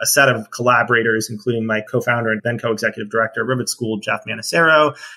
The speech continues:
and a founding board of, really visionary and committed founding board of directors, Ted Williams, Lauren Dunn, and John Coughlin, to found Rivet School. And, you know, our thesis,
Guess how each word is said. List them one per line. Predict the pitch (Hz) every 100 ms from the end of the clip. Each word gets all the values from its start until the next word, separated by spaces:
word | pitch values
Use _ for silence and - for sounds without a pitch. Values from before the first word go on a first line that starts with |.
| -
and | 123
a |
founding | 127 120 120 110
board | 113 113
of, | 101 -
really | 127 147 131
visionary | 110 113 120 117 117 117 113
and | 107
committed | - 110 110 104
founding | 117 110 110 104
board | 110 110
of | 104 104 - -
directors, | 131 143 - 120 113 110 - - - _
Ted | - 117
Williams, | 113 113 110 107 104 98
Lauren | 113 110
Dunn, | 110 107
and | 104
John | 104 107
Coughlin, | - 135 127 120 113 110
to | 113
found | 123 110 107
Rivet | 110 110 -
School. | - 104 104 104 _ _ _ -
And, | 156 151 147 143 131 _ _ _ _ _ -
you | 165
know, | 151
our | 143 147 151 143 - -
thesis, | 220 208 127 120 127 - -